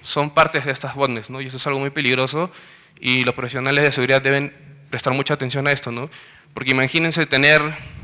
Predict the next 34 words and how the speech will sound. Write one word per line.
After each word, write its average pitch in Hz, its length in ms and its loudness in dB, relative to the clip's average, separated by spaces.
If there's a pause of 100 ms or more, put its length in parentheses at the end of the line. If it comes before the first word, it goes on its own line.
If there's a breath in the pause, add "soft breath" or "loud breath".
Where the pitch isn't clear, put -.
(400 loud breath)
parte 151 220 4
de 147 100 6
tus 139 180 -2
equipos 139 340 -4
de 147 40 -4
la 127 60 -2
empresa 135 260 -2
hackeados, 135 640 2 (560 loud breath)
este, 120 680 4
lógicamente 135 760 2
también 131 320 0
da 135 360 4 (340 loud breath)
un 131 120 -8
punto 135 260 -2
de 135 60 8
acceso 131 380 2
para 123 160 4
que 120 80 -6
se 120 120 -4
pueda 127 140 2
acceder 127 380 2
a 123 200 6
cierta 131 280 -2
información 135 580 -2
o 131 60 0
se 113 100 -4
puedan 123 180 -2
comprometer 127 540 -2
más 127 160 0
sistemas 131 460 -4
dentro 127 280 -2
de 123 120 4
la 123 80 -2
empresa. 120 300 -4